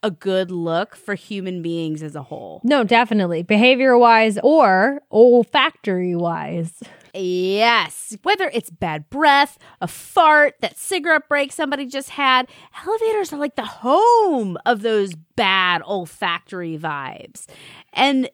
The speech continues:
Speaker 1: the specific nostril assailer and taboo that we're talking about today is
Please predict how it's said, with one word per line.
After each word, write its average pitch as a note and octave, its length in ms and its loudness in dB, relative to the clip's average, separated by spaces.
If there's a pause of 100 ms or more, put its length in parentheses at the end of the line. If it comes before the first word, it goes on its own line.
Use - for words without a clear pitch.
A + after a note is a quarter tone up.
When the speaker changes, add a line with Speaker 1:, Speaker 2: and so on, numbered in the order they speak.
(120)
Speaker 1:
the A3+ 240 -2
specific - 1400 -6
nostril F#3 840 -2
assailer D#3 680 -10
and C#4 260 -6
taboo F4+ 640 -2
that D#3 120 -10
we're F#3+ 80 -8
talking B3 440 -4
about E3 220 -8
today D#3 560 -8 (600)
is E3+ 580 -4